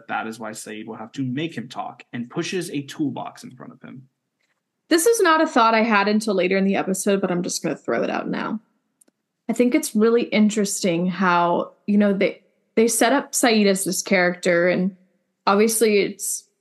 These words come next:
Speaker 2: a major thing about his character, about how he's judged, probably by the audience of Lost and by some of the people on the island, is that he's Arab, right? I think it was really interesting that this episode revealed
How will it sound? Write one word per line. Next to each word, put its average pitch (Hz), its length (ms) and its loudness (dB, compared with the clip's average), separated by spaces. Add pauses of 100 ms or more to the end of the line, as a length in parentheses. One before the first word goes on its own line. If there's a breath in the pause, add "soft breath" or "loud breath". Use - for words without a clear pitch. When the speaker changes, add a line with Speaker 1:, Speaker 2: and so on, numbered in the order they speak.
(200)
Speaker 2:
a 233 100 6
major 240 360 4
thing 208 280 2
about 185 380 2
his 202 160 0
character, 202 720 0
about 202 360 0
how 202 240 4
he's 202 280 2
judged, 190 640 0
probably 262 420 4
by 214 200 4
the 196 140 4
audience 190 440 2
of 190 140 -2
Lost 180 440 0
and 180 320 2
by 180 160 2
some 185 200 0
of 185 80 0
the - 60 -4
people 175 260 0
on 160 100 2
the 170 120 -2
island, 240 400 2
is 196 240 0
that 180 320 -2 (460)
he's 202 280 2
Arab, - 460 0 (260)
right? 180 400 0 (800)
I 220 100 -2
think 233 240 4
it 302 100 4
was 269 160 4
really 214 220 4
interesting 220 600 2
that 202 140 2
this 196 240 0
episode 202 540 2
revealed 190 520 2